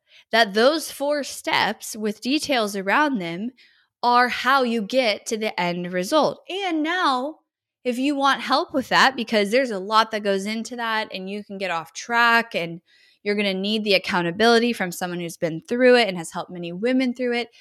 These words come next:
you can sign up for my offer, right? So same thing with the other mastermind member. What I ultimately did was I was like, "Okay, let's break this down." And this was with her free offer, her webinar. I said, "What are the things that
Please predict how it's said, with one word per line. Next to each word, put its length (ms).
you 100
can 140
sign 220
up 100
for 80
my 180
offer, 380
right? 340
So 400
same 360
thing 140
with 140
the 100
other 200
mastermind 520
member. 240
What 160
I 80
ultimately 540
did 220
was 160
I 100
was 140
like, 200
"Okay, 440
let's 360
break 300
this 200
down." 380
And 180
this 160
was 100
with 160
her 140
free 300
offer, 320
her 180
webinar. 440
I 120
said, 340
"What 200
are 120
the 140
things 720
that 260